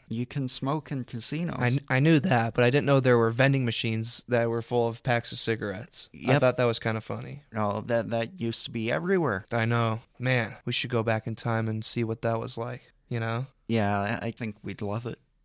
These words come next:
Speaker 1: Back when smoking didn't cause cancer.
Speaker 2: Now all of a sudden it does.
Speaker 1: Yeah, all the, all of a sudden they do these studies. You know, I blame the studies. It's the scientists' fault.
Speaker 2: Yeah, it sure is.
Speaker 1: What, what is that thing they say?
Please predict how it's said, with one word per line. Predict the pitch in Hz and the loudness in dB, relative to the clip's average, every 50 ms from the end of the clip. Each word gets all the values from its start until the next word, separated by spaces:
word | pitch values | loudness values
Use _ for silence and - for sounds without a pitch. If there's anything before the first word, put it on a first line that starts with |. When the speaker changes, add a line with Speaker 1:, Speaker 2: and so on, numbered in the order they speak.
| _ _ | _ _
Speaker 1:
Back | - 123 120 120 - - | -2 -2 -2 -2 -2 -4
when | 127 120 120 | -4 -4 -2
smoking | - - - 123 117 120 - - 120 120 117 | -4 -2 -2 -2 -2 -2 -2 -4 -2 -2 -2
didn't | 107 123 117 113 117 - | 0 0 0 -2 -2 -4
cause | - - 131 123 127 117 - | 0 2 2 2 2 2 -2
cancer. | - - 127 127 127 123 - - 156 156 156 - _ | -2 -2 -2 -2 -2 -2 -4 -4 -4 -4 -6 -6 _
Speaker 2:
Now | 131 127 131 131 | 0 2 4 6
all | 123 127 131 | 6 6 4
of | 123 | 4
a | 123 | 4
sudden | - - 131 127 131 135 | 2 4 4 4 4 2
it | 127 127 | 0 0
does. | 131 151 175 151 131 - - - - | -2 -2 -2 -2 -2 -4 -6 -6 -4
Speaker 1:
Yeah, | 117 139 135 104 78 | -2 -2 0 0 2
all | 80 117 131 127 | 2 2 2 2
the, | 123 120 117 - | 0 -2 -2 0
all | 127 139 143 135 | 0 2 2 0
of | 120 | 0
a | 120 | -2
sudden | - - 139 139 139 | -2 0 0 0 0
they | 131 120 120 | 0 0 -2
do | 120 113 127 127 123 | -2 -2 -2 -2 -2
these | 113 123 110 - | -2 -2 -2 0
studies. | - - - - 127 127 127 127 104 92 95 95 - - - - - | -2 -2 -2 -2 -2 0 0 -2 -4 -6 -8 -10 -10 -14 -16 -14 -8
You | 185 120 120 | -6 -4 -2
know, | 120 123 120 113 | -2 0 0 0
I | 82 101 127 139 | 0 0 0 -2
blame | 127 123 123 127 123 120 120 117 | -2 0 0 0 2 0 0 -2
the | 107 - | -4 -6
studies. | - - - - 139 135 127 113 104 104 - - - _ _ _ _ | -6 -6 -4 -2 0 0 0 -2 -4 -6 -8 -12 -14 _ _ _ _
It's | - - | -8 -6
the | - | -2
scientists' | - - - 143 147 160 151 113 - - - - - | -2 0 0 0 0 0 -2 -2 -4 -6 -6 -6 -6
fault. | - - 85 85 85 - - _ _ _ _ _ _ - - | -6 -6 -6 -6 -6 -8 -12 _ _ _ _ _ _ -10 -6
Speaker 2:
Yeah, | - 107 113 147 170 147 - - _ _ _ _ _ - | -2 0 2 2 2 2 -2 -6 _ _ _ _ _ -10
it | 139 - | -6 -4
sure | - - 127 123 113 120 | -2 0 0 2 4 4
is. | 139 143 131 123 123 - - - - | 4 4 4 2 0 -2 -4 -4 -6
Speaker 1:
What, | - 117 131 131 - - - | -4 -2 0 0 -2 -4 -6
what | - 120 131 139 135 | -6 -2 -2 0 0
is | 131 123 110 117 | 0 -2 -2 0
that | 120 120 104 - - | 0 0 0 -2 -4
thing | - 127 120 117 | -4 -2 -2 -2
they | 113 104 104 | -2 -2 -2
say? | 104 - - 113 107 104 95 | -2 -2 -2 -2 -2 -4 -6